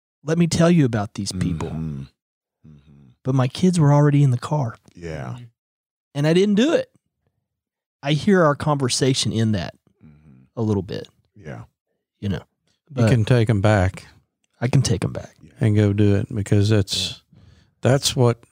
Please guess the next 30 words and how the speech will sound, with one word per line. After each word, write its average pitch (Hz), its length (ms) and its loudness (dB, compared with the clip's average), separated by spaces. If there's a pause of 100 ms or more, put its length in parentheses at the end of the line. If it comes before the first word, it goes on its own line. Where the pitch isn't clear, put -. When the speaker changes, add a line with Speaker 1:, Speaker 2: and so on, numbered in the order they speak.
Speaker 4:
we're 98 140 -6
talking 107 420 0
about. - 340 -10 (600)
And 104 140 0
it, 104 160 2 (1120)
and 104 160 -8
it 104 140 0
almost 123 380 2
sneaks 117 360 0
up 135 200 0
on 85 180 -4
you, - 120 -6
doesn't 92 220 -2
it? - 120 -12 (300)
It's, - 320 -8
it's 104 240 -4
like 110 240 2
you're 95 100 2
Speaker 1:
Yeah. 90 120 0
Speaker 4:
standing 135 420 2
there 98 360 2
Speaker 2:
Mm-hmm. 71 160 0 (240)
Speaker 4:
and 107 160 2
you, 104 160 0 (160)
and 110 120 -2
it 101 160 -2
hits - 340 -2
you - 180 -12 (220)
like, 95 360 -4 (600)
"Wow, 113 320 0